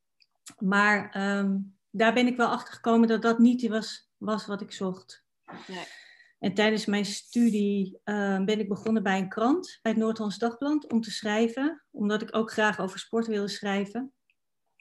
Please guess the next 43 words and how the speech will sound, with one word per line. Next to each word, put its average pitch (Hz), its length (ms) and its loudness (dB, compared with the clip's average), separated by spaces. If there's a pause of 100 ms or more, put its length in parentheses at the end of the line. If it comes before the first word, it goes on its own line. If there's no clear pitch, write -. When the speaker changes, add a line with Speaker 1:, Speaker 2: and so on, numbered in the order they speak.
(320)
Speaker 1:
En 214 120 2
na 202 140 2
twee 208 220 0
jaar 202 100 2
fysiotherapeut 202 720 -4
te 190 60 -14
zijn 190 200 -6
geweest, 190 520 -6
ben 208 140 -4
ik, 202 140 -6
eh, 175 180 -4
overgestapt 190 520 -8
naar 185 140 -4
de 180 60 -10
journalistiek. 196 760 -6 (580)
Speaker 2:
Oh, 254 120 -8
wat 233 180 -8
grappig. 220 280 -4
Speaker 1:
Heb 226 100 0
ik 226 80 -16
dat, 208 260 -6
eh, 220 300 -4 (440)
gedaan. 214 400 0
En 190 140 0
eigenlijk 220 360 2
doe 208 100 2
ik - 60 -6
dat 190 120 -4
nog 190 120 -6
steeds 180 340 -4
een 185 60 -8
beetje 185 200 -4
erbij, 196 400 -2
omdat, 196 380 -2
eh, 190 240 -4 (560)
ja, 190 200 0
schrijven, 214 720 2
schrijven 202 480 -2
is - 300 -6
een 220 180 0
van 208 120 -4
mijn 190 180 -2
passies. 208 640 -8